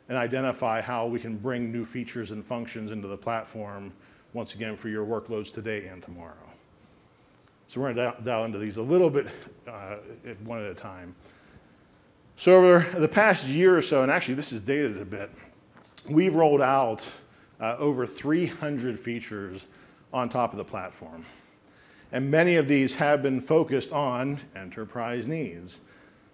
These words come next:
So from a networking perspective, things like V P N, subnetworks, something we call Google Cloud Router.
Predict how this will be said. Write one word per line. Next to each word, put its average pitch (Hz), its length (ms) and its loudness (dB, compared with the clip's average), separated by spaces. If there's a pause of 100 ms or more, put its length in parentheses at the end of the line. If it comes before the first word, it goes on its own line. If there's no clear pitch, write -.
(140)
So 151 160 0
from 147 120 -2
a 151 40 -2
networking 147 560 0
perspective, 104 720 -8
things 123 340 -4
like 117 220 -2
V 98 180 -10
P 123 220 -6
N, 120 400 -6
subnetworks, 104 960 -6
something 113 480 -10
we 113 100 -6
call 120 240 -4
Google 123 280 -4
Cloud 120 360 -4
Router. 123 540 -4